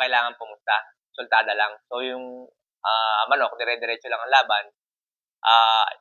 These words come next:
ang karamihan po sa mga player dyan, ganun po dati. Eh, hindi na, hindi na po namumusta yung mga amo. Tuloy-tuloy lang ang sultada nila. Tapos, nagiginabang po sila doon sa dividendo na kinikita sa online, no? So, sabi ko nga po, eh, kung mape-penalty ka, sampun libo,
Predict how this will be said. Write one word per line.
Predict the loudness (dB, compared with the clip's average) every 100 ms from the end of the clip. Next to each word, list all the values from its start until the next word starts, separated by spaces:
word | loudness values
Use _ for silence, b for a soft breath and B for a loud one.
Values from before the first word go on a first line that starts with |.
| _ -4
ang | 2
karamihan | 2 2 -2
po | -4
sa | -6
mga | -4 -2 2
player | 2 2 0
dyan, | -4
ganun | -4 -6 -8
po | -6
dati. | -4 -2 -4
Eh, | -6 -8 -10 -10 -10
hindi | -8
na, | -8 -6
hindi | -8
na | -8 -8
po | -10
namumusta | -10 -10 -10 -4 -2
yung | -2
mga | -2 2 2
amo. | 2 -6 -10 _ _ _ _ -8
Tuloy-tuloy | -8 -6 -6 -4
lang | -4
ang | -6
sultada | -2 0 0
nila. | -2 -4 0
Tapos, | 0 -2 -8 -4
nagiginabang | -4 0 2 2 0 -6
po | -16
sila | -6 -6
doon | -6
sa | -16 -14
dividendo | -12 -10 -10 -4 -2 -2 -4 _ _ -4
na | -2 -2
kinikita | -8 -12 -14 -14
sa | -8 -6 -6 -4
online, | -4 -4
no? | -8 -10 _ _ _ _
So, | 4
sabi | 6 6 2
ko |
nga | 2 2
po, | 2 -6 0
eh, | 2 2
kung | 2
mape-penalty | 0 2 2 2 4 2 4 2
ka, |
sampun | 2 0 -6 -4
libo, | -4 -4